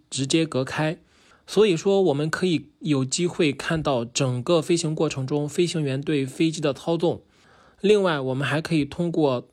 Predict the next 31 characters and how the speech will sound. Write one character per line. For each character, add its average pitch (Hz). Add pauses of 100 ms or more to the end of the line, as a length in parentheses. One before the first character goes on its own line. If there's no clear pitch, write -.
后 180
排 -
座 156
椅 135
上 156
的 147
耳 113
机 156
听 165
到 147
驾 160
驶 143
舱 165
内 185
部 151
的 143
对 165
话 143
和 -
整 120
个 143 (180)
空 190
管 135
频 127
率 147
中 156
的 139
地 170
空 202
对 185
话。 -